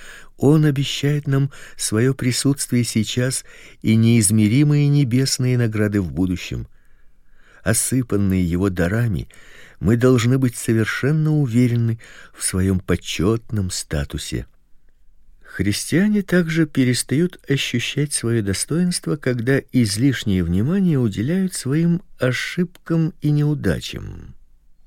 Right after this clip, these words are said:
Слова наставления и ободрения нужны всем нам, чтобы расти в послушании Богу. Резкое обличение бывает необходимо, когда мы отдаляемся от Христа. Но если наша духовная пища лишь осуждение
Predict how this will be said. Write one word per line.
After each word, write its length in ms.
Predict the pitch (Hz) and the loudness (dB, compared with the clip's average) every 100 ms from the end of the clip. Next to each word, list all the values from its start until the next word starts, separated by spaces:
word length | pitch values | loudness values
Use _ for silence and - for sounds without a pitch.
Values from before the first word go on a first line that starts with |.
| - | -6
Слова 420 | - 110 127 156 | 0 2 2 4
наставления 800 | 160 151 - 139 156 156 151 147 | 2 0 0 2 2 4 4 2
и 140 | - | 2
ободрения 800 | 127 123 120 110 117 147 143 135 | 4 4 4 2 2 2 4 4
нужны 380 | 123 113 98 127 | 4 2 2 -2
всем 380 | 135 - 135 139 | -2 -4 -2 0
нам, 200 | 117 98 | 0 -2
чтобы 320 | - 95 87 | -4 -2 0
расти 360 | 85 85 - 90 | 0 -2 -4 -4
в 80 | - | -4
послушании 720 | - - 71 - 71 67 71 | -6 -4 -6 -4 -4 -4 -4
Богу. 440 | 62 62 50 - - - - - - | -6 -8 -10 -16 -20 -20 -20 -20 -8
Резкое 520 | 90 127 160 - 139 | 0 2 2 2 2
обличение 720 | - 127 120 120 - 151 160 156 | 2 0 0 -2 0 0 0 0
бывает 460 | 123 120 147 147 | 0 0 -2 -2
необходимо, 680 | 135 127 - 104 90 127 151 | -2 -2 0 -2 0 -2 -2
когда 380 | - 98 82 104 | -2 -2 0 0
мы 120 | 123 | 0
отдаляемся 920 | - 123 117 147 135 104 107 110 - | -2 -4 0 0 2 0 -2 -4 -4
от 80 | 101 | -6
Христа. 460 | - 92 - - - - - - - | -4 -6 -6 -8 -10 -14 -20 -18 -10
Но 180 | - 95 | -2 0
если 320 | 127 - 151 | 0 0 2
наша 300 | 151 160 151 | 2 0 0
духовная 560 | 143 - 160 160 156 | -2 0 0 2 2
пища 440 | 151 - 160 - 147 | 0 0 -2 2 2
лишь 300 | 147 147 - - | 2 0 -6 -4
осуждение 920 | 123 - 127 107 90 131 143 143 131 | -2 0 -2 -2 0 2 4 2 0